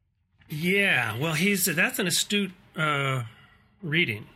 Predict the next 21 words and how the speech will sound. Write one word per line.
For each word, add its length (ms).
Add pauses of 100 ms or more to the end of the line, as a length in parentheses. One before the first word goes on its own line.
(420)
Um, 1000
that 360
when 200
you 120
look 220
at 160
Paul 300
against 320
the 60
body 340
of 80
the 60
rest 240
of 80
the 60
New 60
Testament, 500
no 240
one 280
talks 340
about 360